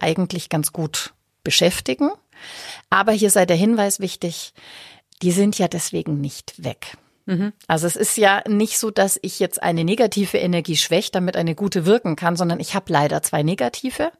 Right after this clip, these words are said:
Speaker 1: Das heißt, wer jetzt im Südwestsektor zum Beispiel sein Büro hat, dem würde ich empfehlen, im Februar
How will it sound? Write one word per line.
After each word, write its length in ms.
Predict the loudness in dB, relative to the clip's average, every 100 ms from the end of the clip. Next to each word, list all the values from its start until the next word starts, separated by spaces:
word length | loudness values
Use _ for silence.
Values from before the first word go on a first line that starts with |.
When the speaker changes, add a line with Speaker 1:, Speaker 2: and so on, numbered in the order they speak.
| -18 -20 -20 -20 -20 -20 -12
Speaker 1:
Das 180 | -6 -4
heißt, 340 | 2 2 0 0
wer 120 | 0
jetzt 240 | 2 0
im 160 | 0 0
Südwestsektor 960 | 0 -2 -2 0 0 0 -2 -2 -4 -4
zum 160 | -4
Beispiel 280 | -6 -6 -2
sein 220 | 0 -2 0
Büro 540 | -2 4 6 6 4
hat, 480 | -2 -8 -8 -10 -16 _ _ _ _ -20 -20 -20 -20 _ -4
dem 400 | 2 2 2 2
würde 300 | 4 4 2
ich 200 | 0 -4
empfehlen, 520 | -6 -4 0 2 2
im 140 | -2
Februar 800 | -4 -2 -2 -2 0 2 2 0